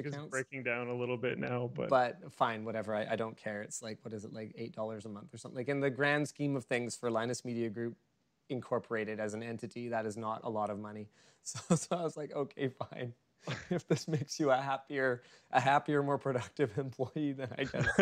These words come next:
Speaker 2: <laughs>
Speaker 1: I'll let it slide. Um, but for myself, I mean, I think we've talked about this before. Like, I have a superpower. You, you know that, right? My superpower is that I don't see ads.
Speaker 2: Yeah.
Speaker 1: I
Speaker 2: Yeah.
Speaker 1: cannot see them.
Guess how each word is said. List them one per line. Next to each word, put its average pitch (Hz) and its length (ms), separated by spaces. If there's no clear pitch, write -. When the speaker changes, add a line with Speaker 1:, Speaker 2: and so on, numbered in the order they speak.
Speaker 2:
<laughs> - 400
Speaker 1:
I'll 127 160
let 127 180
it 120 100
slide. 113 460
Um, 120 480
but 147 160
for 180 180
myself, 147 840
I 160 80
mean, 208 120
I 254 80
think 285 180
we've 269 140
talked 160 220
about 190 160
this 175 140
before. 139 480
Like, 110 180
I 170 100
have 196 240
a 135 40
superpower. - 580
You, 143 100
you 180 120
know 233 140
that, 127 180
right? 135 260
My 139 140
superpower 180 720
is 113 120
that 123 260
I 135 140
don't 165 220
see 139 220
ads. 135 440
Speaker 2:
Yeah. 135 240
Speaker 1:
I 151 140
Speaker 2:
Yeah. 147 140
Speaker 1:
cannot 165 260
see 170 160
them. 117 220